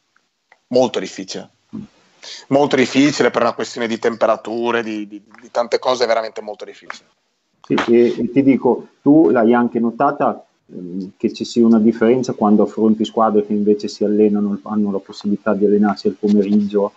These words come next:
Speaker 1: Ma allora, a livello fisico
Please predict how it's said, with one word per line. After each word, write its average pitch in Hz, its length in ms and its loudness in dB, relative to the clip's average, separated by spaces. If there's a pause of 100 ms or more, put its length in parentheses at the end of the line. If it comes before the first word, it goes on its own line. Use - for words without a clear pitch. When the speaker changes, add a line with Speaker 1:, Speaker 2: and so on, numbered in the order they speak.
(600)
Speaker 1:
Ma 196 360 0
allora, 147 440 0
a 143 100 0
livello 180 440 -4
fisico 220 960 -6